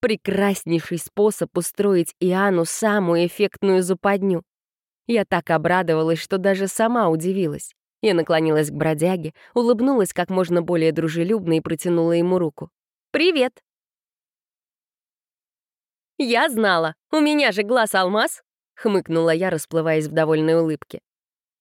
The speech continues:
Парень всё ещё стоял передо мной столбом, будто примёрз к месту, весь в напряжении.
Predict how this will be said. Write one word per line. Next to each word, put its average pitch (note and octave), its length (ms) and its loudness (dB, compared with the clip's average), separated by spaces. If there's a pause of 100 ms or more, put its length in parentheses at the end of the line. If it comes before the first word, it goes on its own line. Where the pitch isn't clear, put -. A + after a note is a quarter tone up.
(200)
Парень C4 240 2
всё A#3+ 160 -2
ещё A#3 180 -2
стоял A#3 340 0
передо G#3 320 0
мной G#3 200 0
столбом, G#3 560 0
будто F#3+ 280 -2
примёрз G3 460 -2
к - 100 -6
месту, A3 460 -2
весь G3+ 320 -2
в F#3+ 40 -6
напряжении. G3+ 840 0